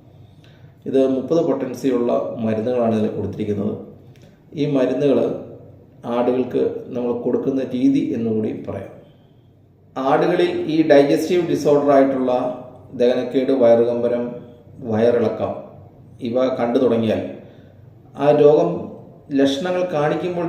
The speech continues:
തന്നെ നമുക്ക് ഈ ഹോമിയോ മരുന്നുകൾ കൊടുക്കണം. അത് ഒരു തീവ്രതയിലേക്ക് എത്താതെ നമ്മൾ ആദ്യം തന്നെ ഈ മരുന്നുകൾ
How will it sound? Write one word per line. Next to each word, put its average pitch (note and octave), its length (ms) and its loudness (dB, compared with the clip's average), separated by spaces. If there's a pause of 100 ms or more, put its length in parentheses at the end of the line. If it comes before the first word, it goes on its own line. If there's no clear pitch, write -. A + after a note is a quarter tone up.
തന്നെ C#3+ 220 2 (220)
നമുക്ക് B2+ 340 0 (220)
ഈ - 20 -2 (160)
ഹോമിയോ B2 320 2
മരുന്നുകൾ A2+ 340 0 (240)
കൊടുക്കണം. - 380 -6 (1300)
അത് B2+ 200 -2
ഒരു C3+ 100 0 (100)
തീവ്രതയിലേക്ക് C#3+ 640 4
എത്താതെ B2+ 340 2 (540)
നമ്മൾ A#2+ 180 -6 (140)
ആദ്യം C3+ 300 2
തന്നെ C#3 180 0 (200)
ഈ A#2+ 120 -6
മരുന്നുകൾ A2+ 380 0